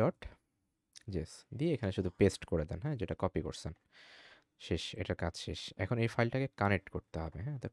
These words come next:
কানেক্ট করবো কোথায়? ওই যেখানে জেএস কানেক্ট করছি, তার উপরেই, হ্যাঁ? স্ক্রিপ্ট লিখব।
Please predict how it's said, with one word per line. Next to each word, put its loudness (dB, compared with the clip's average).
কানেক্ট 2
করবো 0
কোথায়? -2
ওই 2
যেখানে 4
জেএস 4
কানেক্ট 0
করছি, 0
তার 6
উপরেই, 2
হ্যাঁ? -6
স্ক্রিপ্ট -4
লিখব। 2